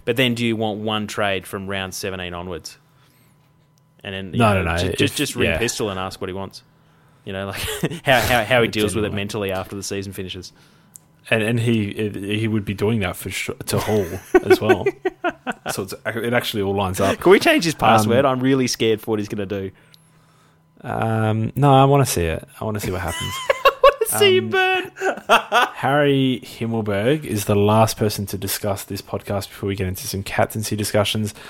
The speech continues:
Speaker 2: Uh, so this guy has technically made his money. If you traded him in two weeks ago, he scored a ninety-five and a one fourteen.
Speaker 1: Mm.
Speaker 2: He's made a hundred and ten K, so congratulations to those who took the punt. Um,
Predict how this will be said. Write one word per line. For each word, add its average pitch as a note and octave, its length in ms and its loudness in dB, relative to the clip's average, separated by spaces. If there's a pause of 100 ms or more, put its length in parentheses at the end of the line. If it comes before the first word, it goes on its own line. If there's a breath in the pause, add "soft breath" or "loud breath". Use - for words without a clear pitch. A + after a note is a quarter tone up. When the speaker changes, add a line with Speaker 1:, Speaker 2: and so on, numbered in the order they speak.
(360 loud breath)
Speaker 2:
Uh, G#2 220 0
so - 160 -2
this C#3 180 0
guy E3+ 220 6
has D3 260 4
technically C3 520 2
made A2+ 260 4
his G#2+ 160 0
money. G#2+ 280 4
If F2+ 140 -4
you G2+ 60 -4
traded A2+ 340 0
him A#2 140 2
in G#2 160 2
two G2+ 240 -2
weeks G2 260 0
ago, G2 160 -2
he G2 200 -2
scored G2+ 240 -4
a G2+ 60 -2
ninety-five G#2 540 0
and G2+ 80 -2
a F#2+ 60 -2
one F#2+ 160 -2
fourteen. F#2+ 640 -2 (140)
Speaker 1:
Mm. A2+ 280 -6
Speaker 2:
He's A2 240 0
made A2 220 2
a G#2 80 4
hundred G#2+ 300 0
and G#2+ 100 2
ten G2+ 260 0
K, F#2 520 -4
so - 180 -10
congratulations F#2+ 720 -8
to - 100 -6
those F#2+ 320 -2
who F#2 60 -6
took - 220 -12
the - 80 -14
punt. B2 460 -2 (600 loud breath)
Um, G2+ 500 0